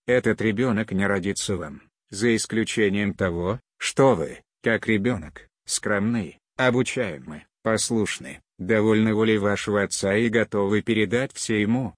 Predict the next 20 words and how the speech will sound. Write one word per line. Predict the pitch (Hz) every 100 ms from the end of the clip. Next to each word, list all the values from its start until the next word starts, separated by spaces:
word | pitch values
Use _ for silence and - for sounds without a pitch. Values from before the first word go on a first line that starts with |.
| _ -
Есть | 117 127 120 -
серьезный | - 110 98 98 98 107 107
вопрос, | 107 - 95 107 - - _ -
родился | 139 135 147 131 - 151
ли | 147
этот | 139 113 104
ребенок | 110 113 123 95 104
у | 98
вас. | 90 - -
Но | 107 110 110
как | 110 104 -
приятно | 101 98 101 98 107 104
видеть | 104 101 -
обращенного | 110 92 92 - 110 104 101 101
человека | 95 107 101 98 120 110 131
и |
превращенного | 120 107 104 104 104 - 98 98 101
в |
маленького | 104 101 95 98 - 101
ребенка. | 104 107 123 82 - -